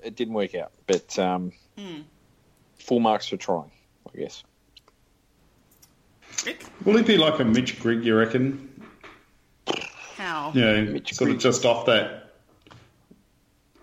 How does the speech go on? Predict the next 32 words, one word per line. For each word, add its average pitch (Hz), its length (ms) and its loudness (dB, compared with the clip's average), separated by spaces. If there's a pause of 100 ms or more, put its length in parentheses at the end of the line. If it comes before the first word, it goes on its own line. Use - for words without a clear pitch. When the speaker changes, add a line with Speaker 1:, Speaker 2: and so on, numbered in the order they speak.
(400)
Speaker 1:
Well, 247 160 4
he 269 260 0
is. - 240 -6
He, 175 260 -10
Speaker 3:
We're 151 100 2
talking 165 220 -2
about 135 120 4
Speaker 1:
he's, - 80 -6
Speaker 3:
Toumpas, 127 420 -6
right? 120 200 0
Speaker 1:
he's 170 120 -2
probably, 196 560 0
yeah, 113 200 0 (100)
he's 165 180 -8
probably, 143 720 -2 (1500)
he's 175 160 -10
probably 175 300 -2
in 117 80 -8
that 101 140 -8
category 104 560 -2
of 95 160 -10 (360)
maybe 117 280 0
a 110 60 -4
little 110 200 -4
bit 104 160 -8
too 117 180 -4
good 101 200 -2
for 90 360 -2 (200)
state 98 380 -2
league 95 220 -2
football, 87 440 -4
but 87 300 -4